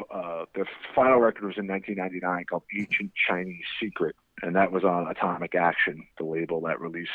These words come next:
their, uh, some of their early seven inches. They also had a seven inch on Allied Recordings,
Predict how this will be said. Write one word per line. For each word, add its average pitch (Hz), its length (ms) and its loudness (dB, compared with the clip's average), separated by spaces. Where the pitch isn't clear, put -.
their, 71 260 0
uh, 58 140 -4
some 135 100 6
of 120 60 10
their 117 100 10
early 117 380 8
seven 135 260 6
inches. 98 220 -6
They 127 120 8
also 165 240 8
had 104 100 4
a 95 100 -6
seven 95 220 -2
inch 92 140 -10
on 85 180 -8
Allied 104 520 4
Recordings, 76 560 -12